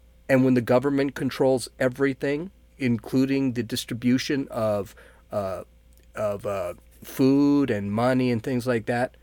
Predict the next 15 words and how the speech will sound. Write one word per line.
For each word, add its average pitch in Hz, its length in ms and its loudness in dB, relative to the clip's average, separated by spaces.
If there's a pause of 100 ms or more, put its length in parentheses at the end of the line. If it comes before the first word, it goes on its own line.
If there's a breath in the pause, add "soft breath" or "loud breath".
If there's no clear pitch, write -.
(340 soft breath)
you 135 180 4
can 135 220 2
guarantee 127 640 2
it's 107 140 -4
gonna 113 180 -2
get 107 220 -2
jacked 107 380 0
up 104 260 -2
because 120 340 -2
government 180 440 0
sucks - 320 0
at 160 100 0
a-, 160 160 0
absolutely 151 600 -2
everything. 151 400 -6